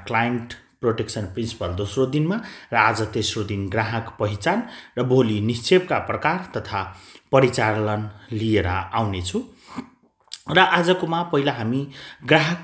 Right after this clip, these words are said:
पहिचान सम्बन्धी जानकारी लिन्छौँ। के हो त ग्राहक पहिचान, नो योर कस्टमर के हो? त्यसबाट चाहिँ टपिक रिलेटेड क्वेसन्स, केही एन्सर सहितको गर्नेछौँ र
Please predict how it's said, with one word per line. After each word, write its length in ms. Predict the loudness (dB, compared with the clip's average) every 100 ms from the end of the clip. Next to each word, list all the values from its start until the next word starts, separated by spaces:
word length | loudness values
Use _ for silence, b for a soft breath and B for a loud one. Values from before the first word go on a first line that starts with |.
| -2
पहिचान 440 | -2 0 2 2
सम्बन्धी 400 | 0 -2 -2 -2
जानकारी 480 | 0 0 2 2 2
लिन्छौँ। 340 | 0 0 -4 -6 B B
के 80 | 4
हो 160 | 6 6
त 80 | 2
ग्राहक 460 | 2 0 -2 -4 -2
पहिचान, 420 | -2 -2 0 2
नो 120 | 2
योर 220 | 4 2 0
कस्टमर 420 | -2 0 0 0 -4 -2
के 80 |
हो? 160 | -2 -4 B B B 0
त्यसबाट 400 | 0 4 4 4
चाहिँ 420 | 2 2 2 2 2
टपिक 300 | 2 2 0 -2
रिलेटेड 460 | 0 2 2 0 2
क्वेसन्स, 600 | 2 2 0 0 -4 0
केही 400 | 2 2 0 -4 B B 0
एन्सर 320 | 2 4 4
सहितको 480 | 4 0 0 0 4
गर्नेछौँ 600 | 4 4 0 -2 0 4
र 320 | 6 4